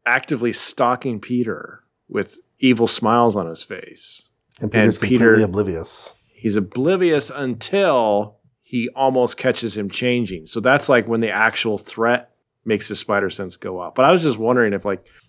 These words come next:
Speaker 1: I think in the future, like, it probably would have gone off a lot sooner than that if he's being stalked or followed.
Speaker 2: I think so, too. I mean,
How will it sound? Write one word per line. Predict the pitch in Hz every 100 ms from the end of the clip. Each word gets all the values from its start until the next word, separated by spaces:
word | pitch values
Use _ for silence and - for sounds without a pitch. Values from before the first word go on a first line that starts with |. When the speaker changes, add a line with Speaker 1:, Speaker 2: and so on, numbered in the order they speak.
| - 123
Speaker 1:
I |
think | 160 208
in | 127
the | 98
future, | 120 147 - 110
like, | 98 92 - _ _
it | 127
probably | - 131 127
would | 110
have | 98
gone | 104 107
off | 104 101
a |
lot | 101 98
sooner | - 117 110
than | 82
that | 80 85 - _ _
if | 117 110
he's | 101
being | 117 98
stalked | 90 - - - 98 92 -
or | 92
followed. | 98 92 95 85 - - _
Speaker 2:
I | 151
think | 156 165
so, | - 131
too. | 120 - 110 113 131
I |
mean, | 143 139